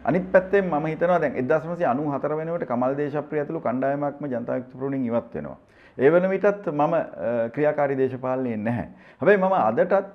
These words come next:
අවංකවම විශ්වාස කරනවා රටකට අවශ්‍ය දේශපාලන මාවත ගොඩනගා ගන්නට පුළුවන්කම තියෙන වාමවාදී දේශපාලනය හරහා. විශේෂයෙන් කියන්නේ සමාජවාදය කියලා අපි සංකල්පයක් හැටියට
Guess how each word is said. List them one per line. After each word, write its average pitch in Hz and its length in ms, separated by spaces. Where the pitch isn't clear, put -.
අවංකවම 180 540
විශ්වාස 147 460
කරනවා 160 520
රටකට 127 640
අවශ්‍ය 117 480
දේශපාලන 156 720
මාවත 147 320
ගොඩනගා 139 520
ගන්නට 151 320
පුළුවන්කම 139 480
තියෙන 151 260
වාමවාදී 131 580
දේශපාලනය 120 540
හරහා. 101 300
විශේෂයෙන් 139 240
කියන්නේ 113 180
සමාජවාදය 165 800
කියලා 170 240
අපි 170 120
සංකල්පයක් 175 760
හැටියට 160 300